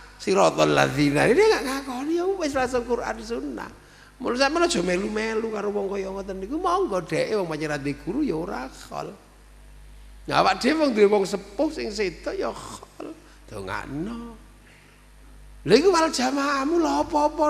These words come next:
niku mlaku bareng sak jamaahe. Nah, itulah akhirnya kemudian kehidupan kita berjalan seimbang. Ra tau nglalekno hubungan antara manusia dengan manusia yang lain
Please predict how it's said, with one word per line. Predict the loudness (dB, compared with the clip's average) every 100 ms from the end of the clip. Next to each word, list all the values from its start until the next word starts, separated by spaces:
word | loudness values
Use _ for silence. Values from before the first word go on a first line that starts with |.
| 2
niku | 0 0
mlaku | 0 -2 0 -2 0
bareng | 4 6 8 6 4 -4
sak | -4 -6 -8 -4
jamaahe. | -4 -4 -4 -4 -4 -6 -8 -10 -16 -18 -20 -20 -20 -20 -20 -20 -20 -20 -20 -20 -20 -20 -20 -10
Nah, | -6
itulah | -2 2 2 2
akhirnya | 0 -2 -2 -4
kemudian | -4 -4 0 0 0
kehidupan | -4 -6 -6 -6 -8
kita | -8 -10 -8
berjalan | -8 -8 -4 -2 -2 -6
seimbang. | -8 -8 -6 -4 -6 -8 -10 -10 -14 -20 -20 -20 -20 _ -20 -20 -20 -14 0
Ra | 0
tau | 4 4
nglalekno | 4 4 2 2 0 -2 -6 -8 -4 -2
hubungan | -2 0 2 2 2
antara | 0 2 2 4
manusia | 2 2 2 0 -6 -6 -6
dengan | -8 -10 -8
manusia | -8 -10 -10 -10 -8
yang | -6
lain | -4 -4